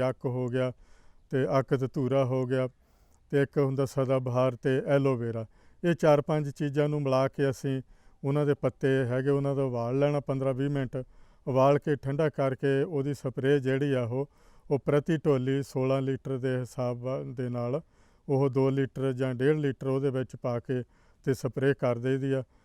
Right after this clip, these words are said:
ਮੈਂ ਜਿੰਨੀਆਂ ਵੀ ਸਪਰੇਅ, ਜਦੋਂ ਵੀ ਮੈਂ ਆਰਗੈਨਿਕ ਸਪਰੇਅ ਕੋਈ ਵੀ ਕਰਦਾ, ਉਹ ਮੈਂ ਐਡਵਾਂਸ ਹੀ ਕਰ ਦਿੰਦਾ ਜੀ ਬਿਮਾਰੀ ਦੇ ਵਾਸਤੇ,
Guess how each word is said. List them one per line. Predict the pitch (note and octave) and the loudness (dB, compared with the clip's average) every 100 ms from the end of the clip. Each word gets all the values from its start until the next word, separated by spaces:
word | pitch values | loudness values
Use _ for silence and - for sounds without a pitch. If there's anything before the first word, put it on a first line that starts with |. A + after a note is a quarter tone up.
| _ _ | _ _
ਮੈਂ | C#3 D3+ E3+ | 0 2 2
ਜਿੰਨੀਆਂ | C#3+ C#3+ D3+ E3 | 0 -2 0 0
ਵੀ | E3+ | -2
ਸਪਰੇਅ, | C#3+ D#3+ D3+ D#3+ | -2 -2 0 -2
ਜਦੋਂ | D#3+ D3 D3 | 2 2 2
ਵੀ | D#3+ | 0
ਮੈਂ | D#3+ D#3+ | 0 0
ਆਰਗੈਨਿਕ | D#3 C#3+ C#3 C#3+ | 0 0 -2 -4
ਸਪਰੇਅ | - D3+ D3 D3 | -6 -6 -2 -2
ਕੋਈ | D3+ C#3 C3+ | -2 -2 -2
ਵੀ | C#3 | -4
ਕਰਦਾ, | - B2+ A#2+ | -4 -6 -4
ਉਹ | D3 D#3 | -4 -4
ਮੈਂ | D#3 D#3+ | -2 -2
ਐਡਵਾਂਸ | F3 C#3+ C3 C#3 D#3 - | -4 -4 -2 -2 -2 -2
ਹੀ | E3 | -4
ਕਰ | D3+ C3+ | -2 -2
ਦਿੰਦਾ | A2+ A#2+ A#2+ A#2+ | -2 -6 -6 -6
ਜੀ | B2+ | -8
ਬਿਮਾਰੀ | A#2 B2 B2 B2 | -8 -8 -6 -6
ਦੇ | B2+ | -6
ਵਾਸਤੇ, | B2+ B2+ - D#3+ | -6 -8 -8 -12